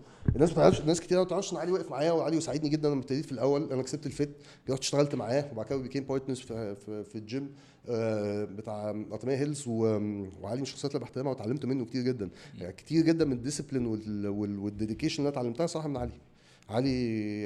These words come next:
Speaker 1: علي اللي علمني يعني ايه ان انت تقعد في البيت يوم الخميس بالليل، دي كانت اول حاجه علي، علي علمني
Speaker 2: علي،
Speaker 1: عليها.
Speaker 2: علي ما شاء الله، ما شاء الله،
Speaker 1: آه.
Speaker 2: واحد من الناس اللي فعلًا يعني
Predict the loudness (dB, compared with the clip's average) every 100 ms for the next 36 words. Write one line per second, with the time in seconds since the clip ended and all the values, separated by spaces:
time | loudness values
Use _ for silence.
0 | 0 6 6 6 4 4 4 2 0 0
1 | 0 -2 -2 -2 -2 -4 -2 -2 -2 -4
2 | -2 -2 0 2 2 4 4 6 6 6
3 | 4 2 0 6 8 8 8 10 10 10
4 | 6 6 8 8 6 6 6 6 8 8
5 | 8 6 2 2 2 0 2 4 4 2
6 | -2 -2 0 -2